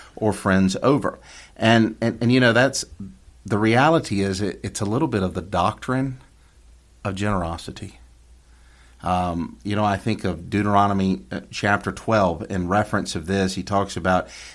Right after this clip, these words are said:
"Ye shall rejoice before the Lord your God, ye, your sons, your daughters, the Levites within your gates, uh, your maidservant, your menservants, for as much as he hath no part of inheritance with you.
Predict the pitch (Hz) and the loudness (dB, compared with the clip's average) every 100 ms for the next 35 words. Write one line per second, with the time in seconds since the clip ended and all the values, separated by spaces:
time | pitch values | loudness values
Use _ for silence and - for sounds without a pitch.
0 | - 95 95 98 90 78 92 107 127 - | -8 -2 4 4 4 0 2 4 4 2
1 | 110 113 98 98 101 95 95 90 90 92 | -2 0 2 4 2 2 -2 0 2 2
2 | 92 - 92 117 110 87 - - 113 113 | 0 -4 -2 0 0 -2 -4 -2 0 2
3 | 113 113 113 - - - 90 85 90 113 | 2 0 -4 -14 -20 -10 -4 -2 4 6
4 | 113 113 107 - - - 87 95 117 110 | 8 6 0 -6 -20 -12 -2 2 4 4
5 | 113 - 101 110 104 101 107 107 104 - | 2 0 -2 0 0 0 0 0 0 -6
6 | - - - - - 98 87 - 92 87 | -20 -20 -20 -20 -6 0 2 2 0 2
7 | 98 120 117 117 110 110 90 90 107 117 | 2 2 0 2 2 2 0 0 2 0
8 | - 113 110 - 101 90 85 90 95 113 | 0 0 -2 -2 -2 0 -2 -2 2 2
9 | 113 95 107 90 85 90 110 113 107 98 | 0 -4 -2 -2 -2 -2 -2 2 2 2
10 | 87 90 110 101 - 107 110 110 107 | -2 -2 -2 -2 -4 -2 -2 -2 -2